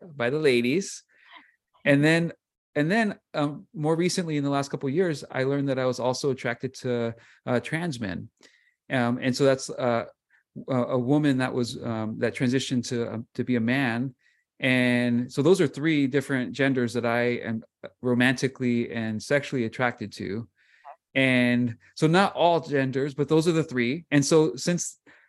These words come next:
and then Mister T was saying, "Well, there's only three." And so, like, what do you call that? Like, what, it's not pansexual. It's not everybody. I was like, "Okay, well, there's three. So then I'll,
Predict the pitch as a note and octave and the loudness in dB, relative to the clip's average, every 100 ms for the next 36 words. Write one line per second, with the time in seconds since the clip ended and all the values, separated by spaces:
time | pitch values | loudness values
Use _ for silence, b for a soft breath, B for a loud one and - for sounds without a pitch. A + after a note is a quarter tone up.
0 | b D3 D#3 F3+ F3+ - D#3 - F#3 C#3+ | b 0 2 4 2 2 0 0 0 2
1 | D3+ C3+ C3+ C#3+ C3 C#3+ C3+ D3+ D3 B2 | 0 2 4 4 4 4 4 2 0 -2
2 | - C#3 F#2+ G#2+ - b b - C3 B2+ | -4 -4 -4 -6 -10 b b 0 0 2
3 | - C3+ C3 B2+ A#2 B2 C3+ D3+ C#3+ - | 4 6 6 6 4 2 2 2 0 0
4 | C#3 C#3+ F#2+ E2 - A2+ - - - A#2 | -2 0 -4 -8 -6 -6 -6 -14 -6 -2
5 | C3 - C3+ C#3 D3 - C#3 C3 C#3 C3+ | 0 2 2 2 -2 0 -2 0 0 0
6 | A#2+ G#2+ - C3+ F#2+ C3+ A#2+ G2+ F2+ G2+ | -2 -4 -2 -2 0 -2 -2 -4 -4 -4
7 | A#2+ - - - C#3 D3+ D#3+ C#3+ B2+ A#2+ | -6 -8 -16 0 4 6 6 6 2 2
8 | B2 C3 C3+ - D3 A#2+ - B2 A#2+ C3+ | 2 2 0 -4 -4 -2 -2 -2 2 0
9 | C#3+ | 0